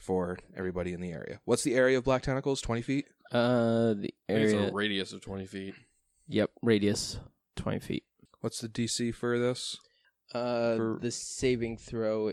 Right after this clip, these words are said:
Speaker 2: is
Speaker 1: Or, I don't think it's a re-, uh, reflex save. That you need to make a C M B roll for Black Tentacles.
Speaker 2: Oh, yes, yes.
Speaker 3: Tentacles use your, your caster level as their base attack bonus. They get a
Speaker 1: Okay.
Speaker 3: plus four bonus due to their strength and plus one size.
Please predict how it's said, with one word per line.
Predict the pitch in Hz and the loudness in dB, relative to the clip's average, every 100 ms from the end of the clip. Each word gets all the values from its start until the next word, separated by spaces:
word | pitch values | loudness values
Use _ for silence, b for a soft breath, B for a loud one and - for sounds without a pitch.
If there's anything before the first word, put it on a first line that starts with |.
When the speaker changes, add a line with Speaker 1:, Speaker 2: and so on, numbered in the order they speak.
| - | -4
Speaker 2:
is | 110 104 104 98 - - - - - | -6 -6 -6 -10 -12 -14 -14 -10 -4
Speaker 1:
Or, | 113 101 _ _ _ _ _ | -4 -4 _ _ _ _ _
I | 151 | 4
don't | 151 | 4
think | 160 | 2
it's | 196 | -2
a | 98 | -4
re-, | 95 107 | -4 -4
uh, | 98 90 | -2 -4
reflex | 90 95 - 90 - | -6 -6 -6 -6 -4
save. | 92 90 | -4 -2
That | 101 - | -6 -8
you | 101 110 | -8 -4
need | 135 123 | -2 -2
to | 113 | -2
make | 110 101 101 | -2 0 -2
a | 98 95 | -2 -2
C | - 120 | -2 -2
M | 98 | -2
B | 113 120 117 - | 0 0 -2 -4
roll | 92 90 85 90 - _ _ _ _ - | -4 -4 -4 -8 -10 _ _ _ _ -4
for | 101 | 2
Black | 104 95 | 2 2
Tentacles. | 95 85 85 82 87 - - | -2 -4 -8 -8 -8 -10 -2
Speaker 2:
Oh, | 135 147 | 4 6
yes, | 143 151 135 117 - | 8 8 6 4 2
yes. | 113 87 - - - - | 2 2 -2 -8 -12 -2
Speaker 3:
Tentacles | 135 131 123 113 | 2 2 0 0
use | 117 117 110 - | 0 0 -2 -6
your, | 107 107 - | -2 -2 -2
your | 110 131 | 0 0
caster | 143 143 135 - | 2 0 0 0
level | 123 120 120 | 2 4 2
as | 107 113 | 2 0
their | 107 | -2
base | 110 117 | 0 0
attack | 120 120 107 - | -2 -2 -2 -4
bonus. | 98 98 - - | -4 -6 -8 -10
They | - | -2
get | 104 | 0
a | 101 | -2
Speaker 1:
Okay. | 98 | -2
Speaker 3:
plus | 123 - | -4 -4
four | - 120 117 | 0 2 4
bonus | 110 113 113 113 - - | 4 0 0 -4 -10 -6
due | 113 | -4
to | 107 | -2
their | 101 | -2
strength | 101 - 120 120 123 | -4 -2 0 0 -2
and | 101 - | -10 -4
plus | 104 - | -4 -4
one | 101 98 | -6 -6
size. | - 60 - - | -8 -8 -10 -12